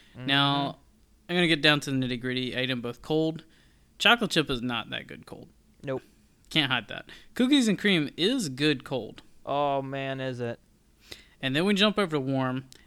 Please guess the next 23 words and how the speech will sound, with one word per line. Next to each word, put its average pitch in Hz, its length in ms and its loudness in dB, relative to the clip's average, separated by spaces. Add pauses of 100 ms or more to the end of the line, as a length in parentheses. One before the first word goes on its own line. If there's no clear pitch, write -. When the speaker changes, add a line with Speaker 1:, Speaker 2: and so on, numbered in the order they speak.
Speaker 2:
and 131 140 -4
I 131 80 -2
think 151 240 -2
cookie, 175 400 -8
I 151 140 2
think, 165 360 -2
uh, 143 400 0 (1080)
chocolate 180 320 2
Speaker 1:
No, 220 60 2
no. 208 60 4
Speaker 2:
chip. 160 220 0 (480)
Speaker 1:
No 139 120 -2
takebacks. 160 500 -4 (180)
<laughs> - 500 4 (680)
Speaker 2:
I 165 120 8
think 220 200 4
chocolate 185 380 6
chip 165 380 2
is 143 180 -2
better 131 440 0
warm 120 600 -6
than 123 200 -8
cookies 120 580 -10